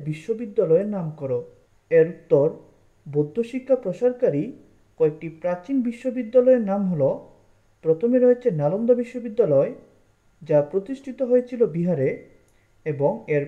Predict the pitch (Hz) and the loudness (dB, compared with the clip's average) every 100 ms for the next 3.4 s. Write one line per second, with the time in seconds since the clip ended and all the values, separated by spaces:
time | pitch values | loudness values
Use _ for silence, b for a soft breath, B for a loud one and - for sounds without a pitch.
0 | 208 208 254 - 247 247 190 135 151 254 | -6 -14 -14 -6 -4 -2 -2 -2 -2 -6
1 | - _ _ _ _ - 151 208 - 294 | -18 _ _ _ _ -20 -12 -12 -8 -10
2 | 285 240 - 165 - - _ - 277 269 | -8 -14 -2 -2 -2 -10 _ -8 -2 0
3 | 220 156 156 - | -2 -8 -12 -4